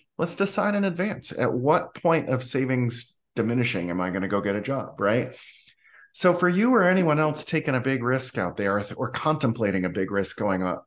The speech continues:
out on your own, first of all, I say, go for it. Like, too many of us are scared. This has been the best eleven years of my career by far. I hope to never have another job in my life. I mean,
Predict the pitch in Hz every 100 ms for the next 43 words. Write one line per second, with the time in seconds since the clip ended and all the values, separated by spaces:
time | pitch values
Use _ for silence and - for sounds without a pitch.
0 | - 104 95 92 90 101 90 85 - -
1 | - - - _ - 190 - 131 113 95
2 | - - - - 131 127 131 95 - -
3 | - 196 190 147 110 85 - 127 - -
4 | 170 180 170 175 143 127 120 104 - 170
5 | 175 170 165 156 - - - 170 175 165
6 | - 160 147 117 - - - 160 175 160
7 | - - 135 131 143 143 143 139 135 127
8 | 123 113 123 120 123 127 127 123 127 127
9 | - 110 117 110 _ _ _ - 135 98
10 | 71 - - - - - - 147 160 135
11 | 165 160 - 117 120 127 139 139 127 123
12 | 120 117 123 120 110 104 98 101 98 117
13 | 139 139 - 139 143